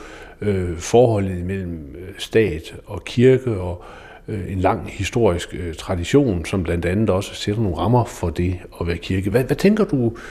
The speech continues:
øh, om, hvad skal vi sige, den historie, øh, repræsenteret <laughs> ved ikonet, øh, Roskilde Domkirke,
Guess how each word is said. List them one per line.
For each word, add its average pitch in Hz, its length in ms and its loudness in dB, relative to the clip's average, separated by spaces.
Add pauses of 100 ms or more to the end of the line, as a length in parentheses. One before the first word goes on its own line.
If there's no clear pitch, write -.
(420)
øh, 110 720 -2 (160)
om, 110 180 4 (480)
hvad 113 120 2
skal - 120 -8
vi 110 60 -6
sige, 113 140 0
den 160 280 4
historie, 107 760 0 (260)
øh, 101 400 -6 (720)
repræsenteret 104 560 4 (100)
<laughs> - 60 2
ved 120 80 8 (120)
ikonet, 123 420 4
øh, 85 580 -4
Roskilde 104 460 2
Domkirke, 110 540 4